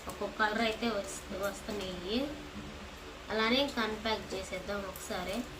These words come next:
మళ్ళీ ఎట్లా పడితే అట్లా అవుతా ఉంటుంది. సింపుల్గా వేసుకొని పోతాను. ఇంక అందరు సింపులే, మరీ అంత హెవీ ఎవరు వేసుకొచ్చుకోరు లాకెట్స్ అని, అని చెప్తే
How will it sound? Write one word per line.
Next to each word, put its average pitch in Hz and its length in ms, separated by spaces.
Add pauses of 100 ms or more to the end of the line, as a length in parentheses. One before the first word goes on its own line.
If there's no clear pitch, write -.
(180)
మళ్ళీ 214 540 (520)
ఎట్లా 185 180
పడితే 185 280
అట్లా 190 240
అవుతా 175 240
ఉంటుంది. - 340 (2500)
సింపుల్గా 262 420
వేసుకొని 233 500
పోతాను. 214 600
ఇంక 233 220
అందరు 214 260
సింపులే, 233 500
మరీ 214 340
అంత 208 200
హెవీ 202 320
ఎవరు 202 300
వేసుకొచ్చుకోరు 196 1000
లాకెట్స్ 196 680
అని, - 1000
అని 208 260
చెప్తే 277 500